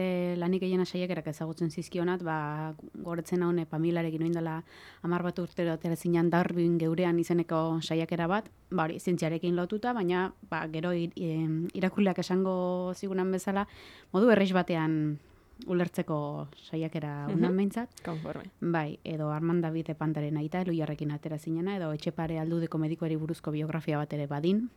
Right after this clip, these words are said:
Speaker 1: beraz, bai,
Speaker 2: Hortxe,
Speaker 1: hortxe,
Speaker 2: bere,
Speaker 1: bide hortan
Speaker 2: bere
Speaker 1: ere.
Speaker 2: jardun
Speaker 1: Mhm.
Speaker 2: ildo hori dun. Orduan,
Speaker 1: Bai.
Speaker 2: hona ekarritakoa ere saiakera dun, edo genero horretakoa dela behintzat esango dinagu, <clears throat> eta euskarazko prosaren argi itzalak bildu ditin bertan,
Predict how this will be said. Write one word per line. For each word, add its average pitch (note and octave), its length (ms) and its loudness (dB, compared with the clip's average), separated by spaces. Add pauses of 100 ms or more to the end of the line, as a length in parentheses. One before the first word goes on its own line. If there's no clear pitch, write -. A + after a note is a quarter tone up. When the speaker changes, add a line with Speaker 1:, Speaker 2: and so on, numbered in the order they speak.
Speaker 1:
beraz, D#3+ 440 -6 (360)
bai, F#3 100 0
Speaker 2:
Hortxe, F3 300 -4 (100)
Speaker 1:
hortxe, F#3 240 -4
Speaker 2:
bere, F#3 80 -2
Speaker 1:
bide F3+ 220 4
hortan E3 260 2
Speaker 2:
bere D3+ 220 2
Speaker 1:
ere. F3 80 -2 (240)
Speaker 2:
jardun G#3 260 4
Speaker 1:
Mhm. G#3+ 40 -2
Speaker 2:
ildo G#3 220 0
hori F#3+ 200 4
dun. F3+ 160 -2
Orduan, F#3 280 2
Speaker 1:
Bai. E3 140 6
Speaker 2:
hona G#3 80 4
ekarritakoa G#3+ 540 0
ere G#3+ 100 2
saiakera G#3 560 -2
dun, C#4 220 2 (360)
edo F#3 300 2
genero G#3 300 0
horretakoa G3+ 400 0
dela G#3 200 0
behintzat G#3 300 -4
esango A3 320 -2
dinagu, A3 460 2
<clears throat> G#3 360 2
eta G3+ 400 2
euskarazko A#3+ 600 -2
prosaren A#3+ 640 0
argi G3 460 -2
itzalak F#3+ 460 -2
bildu G3 300 -2
ditin G3 300 0
bertan, A#3 500 0